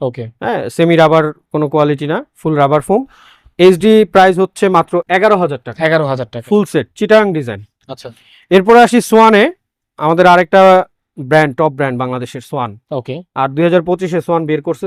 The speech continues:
Speaker 2: সোয়ান এক্সক্লুসিভ, হ্যাঁ? খুবই প্রিমিয়াম, খুব প্রিমিয়াম, মানে এটা নামের সোয়ান
Speaker 1: এক্সক্লুসিভ।
Speaker 2: এক্সক্লুসিভ। এই যে লেখাটা না, এই যে
Speaker 1: হ্যাঁ।
Speaker 2: ফন্টটা,
Speaker 1: হ্যাঁ।
Speaker 2: এটার মধ্যেই একটা ভাব আছে।
Speaker 1: আচ্ছা।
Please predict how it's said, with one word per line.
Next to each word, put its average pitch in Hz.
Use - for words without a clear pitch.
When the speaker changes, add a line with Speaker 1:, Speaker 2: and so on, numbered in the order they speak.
Speaker 2:
সোয়ান 151
এক্সক্লুসিভ, 131
হ্যাঁ? 269
খুবই 240
প্রিমিয়াম, 151
খুব 208
প্রিমিয়াম, 147
মানে 165
এটা 226
নামের 185
সোয়ান 190
Speaker 1:
এক্সক্লুসিভ। 190
Speaker 2:
এক্সক্লুসিভ। 185
এই 180
যে 220
লেখাটা 208
না, 202
এই 160
যে 165
Speaker 1:
হ্যাঁ। 180
Speaker 2:
ফন্টটা, 196
Speaker 1:
হ্যাঁ। 139
Speaker 2:
এটার 220
মধ্যেই 226
একটা 214
ভাব 165
আছে। -
Speaker 1:
আচ্ছা। 131